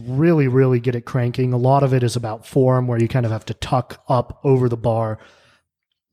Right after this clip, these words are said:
We generally set a mat on the other side of the bar just because if you don't land it, it's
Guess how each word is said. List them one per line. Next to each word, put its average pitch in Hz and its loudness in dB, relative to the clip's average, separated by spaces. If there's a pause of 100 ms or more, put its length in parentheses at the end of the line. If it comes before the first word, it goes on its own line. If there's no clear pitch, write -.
(120)
We 175 2
generally 147 2
set 139 -2
a 143 0
mat 127 -4
on 147 -2
the 151 2
other 165 0
side 170 -4
of 170 -6
the 170 -4
bar 175 -4 (380)
just 139 0
because 120 -2 (680)
if 143 -4
you 127 -4 (100)
don't 120 -6
land 175 2
it, 202 -2 (320)
it's 160 -2